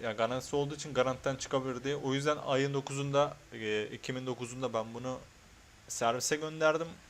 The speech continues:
Antalya'yı servise bıraktım. Oradan İstanbul'a gitti. Üç hafta geçti. Ve yirminci günün sonunda, <laughs> yani yirminci iş günün sonunda bilgisayarı geri aldım.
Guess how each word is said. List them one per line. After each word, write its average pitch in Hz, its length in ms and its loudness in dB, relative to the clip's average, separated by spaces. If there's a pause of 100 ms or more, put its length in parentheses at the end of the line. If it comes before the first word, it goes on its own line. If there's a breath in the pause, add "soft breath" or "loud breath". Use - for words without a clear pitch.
(140)
Antalya'yı 135 440 0
servise 120 420 -4
bıraktım. 143 400 -2
Oradan 127 340 0
İstanbul'a 135 500 0
gitti. 139 340 -6 (100)
Üç 170 180 2
hafta 139 540 10
geçti. 143 580 2 (720 loud breath)
Ve 131 80 2
yirminci 175 560 6
günün 160 200 0
sonunda, 170 720 4
<laughs> - 60 -10
yani 120 240 2
yirminci 160 500 0
iş 165 240 4
günün 127 200 -6
sonunda 156 640 -2
bilgisayarı 139 420 2
geri 131 240 4
aldım. 131 300 4